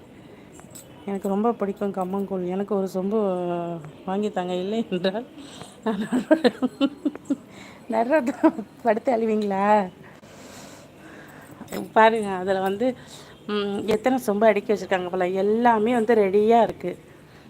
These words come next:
ஆ, எத்தனை சொம்பு வேணுமோ எடுத்து வாங்கி குடிக்கலாம், தெரியுமா? எடுத்து குடிங்க நீங்க. எத்-, எத்தனை சொம்பு வேணுமோ எடுத்துக்கோங்க. உங்களுக்கு இல்லாததா பழனி தம்பி?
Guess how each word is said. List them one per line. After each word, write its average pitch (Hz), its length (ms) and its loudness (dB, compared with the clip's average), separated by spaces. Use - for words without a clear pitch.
ஆ, 202 80 -4
எத்தனை 254 320 4
சொம்பு 208 240 0
வேணுமோ 190 320 0
எடுத்து 202 300 2
வாங்கி 208 300 4
குடிக்கலாம், 202 540 2
தெரியுமா? 196 320 2
எடுத்து 240 260 4
குடிங்க 226 320 2
நீங்க. 180 300 -2
எத்-, - 380 -8
எத்தனை 190 320 2
சொம்பு 214 240 -2
வேணுமோ 202 200 2
எடுத்துக்கோங்க. 202 400 2
உங்களுக்கு 190 360 0
இல்லாததா 220 320 6
பழனி 185 260 -4
தம்பி? 190 320 0